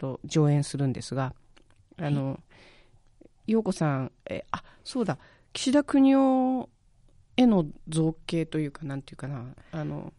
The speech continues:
Speaker 1: なんかやったことあったりします？上演。
Speaker 2: 上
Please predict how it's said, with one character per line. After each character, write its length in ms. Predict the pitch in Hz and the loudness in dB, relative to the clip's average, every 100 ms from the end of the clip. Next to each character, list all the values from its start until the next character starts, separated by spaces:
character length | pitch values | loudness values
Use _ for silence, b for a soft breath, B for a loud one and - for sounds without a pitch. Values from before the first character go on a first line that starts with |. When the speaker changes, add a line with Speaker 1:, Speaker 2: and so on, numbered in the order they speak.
| _ - | _ -4
Speaker 1:
な 100 | 180 | -4
ん 20 | |
か 180 | - - - - - - | -2 -6 -8 -20 -16 -4
や 120 | 160 | -4
っ 20 | |
た 140 | - | -2
こ 100 | 185 196 | -6 -4
と 220 | 151 143 - | -4 -4 -6
あ 60 | |
っ 40 | 156 | -4
た 140 | 135 | -6
り 80 | 135 | -8
し 160 | - | -6
ま 60 | 147 | -6
す？ 160 | - 127 | -6 -4
上 280 | 143 139 | -2 0
演。 340 | 135 131 131 - _ _ - | -2 -2 -6 -10 _ _ -2
Speaker 2:
上 140 | 202 | 4